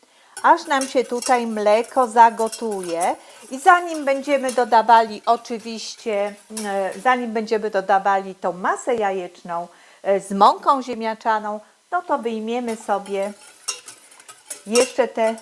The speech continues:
laski wanilii, ale w tej chwili one póki co oddają jeszcze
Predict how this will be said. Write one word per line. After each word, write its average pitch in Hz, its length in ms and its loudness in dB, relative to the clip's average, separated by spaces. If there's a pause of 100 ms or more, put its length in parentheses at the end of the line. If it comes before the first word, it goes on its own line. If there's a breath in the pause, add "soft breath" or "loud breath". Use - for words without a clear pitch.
(180)
laski 226 560 -2
wanilii, 214 640 -4
ale 214 300 4
w - 100 -12
tej 311 280 0
chwili 254 340 -12
one 214 320 -4
póki 330 420 -10
co 233 280 -6
oddają 214 640 -6
jeszcze 196 540 -6